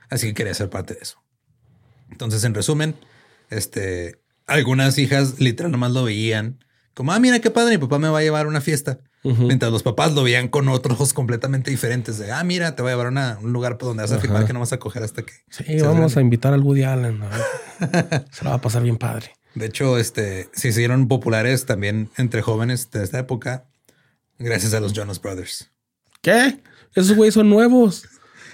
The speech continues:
Speaker 1: Los Jonas Brothers ya están, ya están grandes, güey.
Speaker 2: Ajá.
Speaker 1: Pero los Jonas Brothers, este, cuando tenían como once, doce años, eh, traían un anillo de pureza.
Speaker 2: Ajá.
Speaker 1: Y eran, eh, firmaron su, con, su compromiso con el de True Love Waits.
Speaker 2: Ajá. Y ya eran famosos y todo
Speaker 1: Ya
Speaker 2: el
Speaker 1: eran
Speaker 2: pedo.
Speaker 1: famosos, güey. Están empezando a
Speaker 2: Sí.
Speaker 1: ser famosos. De hecho, hasta en South Park hicieron un, un episodio parodia de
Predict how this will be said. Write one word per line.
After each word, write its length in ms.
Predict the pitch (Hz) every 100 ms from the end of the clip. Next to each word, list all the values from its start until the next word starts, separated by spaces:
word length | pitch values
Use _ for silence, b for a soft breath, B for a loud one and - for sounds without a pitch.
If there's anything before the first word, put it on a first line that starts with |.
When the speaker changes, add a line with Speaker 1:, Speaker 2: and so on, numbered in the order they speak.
| B
Speaker 1:
Los 140 | 127
Jonas 220 | 117 135 135
Brothers 300 | 139 143 139
ya 120 | 92
están, 600 | 90 - 104 104 101 101
ya 60 | 95
están 160 | 90
grandes, 280 | 101 110 120
güey. 200 | 123 117
Speaker 2:
Ajá. 520 | - 110 101 107 110 _
Speaker 1:
Pero 120 | 123
los 60 | 110
Jonas 200 | 113 120
Brothers, 340 | 127 127 135 139
este, 720 | 113 113 104 95 92 92 92
cuando 280 | - 113 104
tenían 240 | 110 101
como 200 | 95 131
once, 180 | 110 110
doce 200 | 139 131
años, 460 | 156 180 226 - - _ _ _ _
eh, 260 | 92 95 95
traían 320 | 104 98 101
un 180 | 110 107
anillo 320 | 107 107 107
de 80 | 104
pureza. 420 | 90 98 95 - _
Speaker 2:
Ajá. 380 | 131 117 104 104 _ _ _ _
Speaker 1:
Y 60 | -
eran, 800 | 98 95 92 92 95 98 92 92
eh, 60 | 90
firmaron 420 | - 98 95 104
su, 100 | -
con, 220 | - 98 87
su 140 | 107
compromiso 840 | 104 98 98 98 101 95 104 -
con 220 | 107 113 101
el 180 | 95
de 120 | 92 92
True 180 | 104
Love 160 | 104 104
Waits. 460 | 98 92 - - -
Speaker 2:
Ajá. 240 | 123 113 117
Y 100 | 120
ya 120 | 117
eran 160 | 120 131
famosos 460 | 113 110 110 120
y 60 | 117
todo 120 | -
Speaker 1:
Ya 80 | 104
Speaker 2:
el 40 |
Speaker 1:
eran 80 | 104
Speaker 2:
pedo. 100 | 107
Speaker 1:
famosos, 360 | 98 113 139 117
güey. 120 | 101
Están 220 | - 101
empezando 240 | 92 107
a 40 | 104
Speaker 2:
Sí. 40 |
Speaker 1:
ser 60 | 117
famosos. 360 | 110 127 117 104
De 80 |
hecho, 160 | 107 120
hasta 460 | 107 - 101 95 92
en 120 | 87
South 200 | 113 104
Park 180 | 110 104
hicieron 260 | 101 101 98
un, 360 | 98 104 101
un 320 | 98 95 92
episodio 400 | 98 95 - 107 107
parodia 340 | 95 90 98
de 240 | 98 78